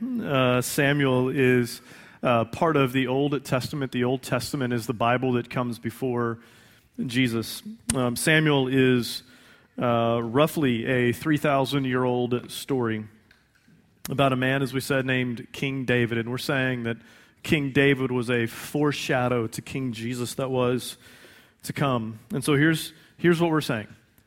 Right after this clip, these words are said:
that there is a three thousand year old story about a two thousand year old man. And so I think it's a fair question to ask.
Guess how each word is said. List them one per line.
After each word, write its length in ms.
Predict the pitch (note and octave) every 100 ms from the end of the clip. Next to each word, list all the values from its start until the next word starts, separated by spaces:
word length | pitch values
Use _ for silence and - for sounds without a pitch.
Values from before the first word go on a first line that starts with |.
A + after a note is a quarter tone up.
| _ _ _ _ _
that 140 | C#3+ D#3
there 140 | D3+
is 140 | C3+
a 220 | C3+ B2 A#2
three 340 | - D#3 F3+
thousand 480 | - E3+ E3 E3+ D3+
year 160 | D3
old 140 | D3+ C#3+
story 500 | - A#2+ G2 - A#2 _ _ _ _ _ _ _ _ _ _ _ -
about 140 | C3
a 60 | A#2+
two 260 | - - G3
thousand 480 | E3 C3+ C3 C#3
year 160 | C3 B2+
old 220 | B2+ A#2
man. 440 | A2+ G2 G#2+ A2+ G#2+ _ _ _ _ _ _ _ _ _ _ _ - - _ -
And 120 | -
so 100 | D3
I 80 | F#3+
think 240 | A3 D#3
it's 140 | C#3 A2+
a 20 |
fair 420 | - - C#3+ D#3
question 460 | - C#3 - C#3+ B2+
to 140 | C3+
ask. 380 | - - - -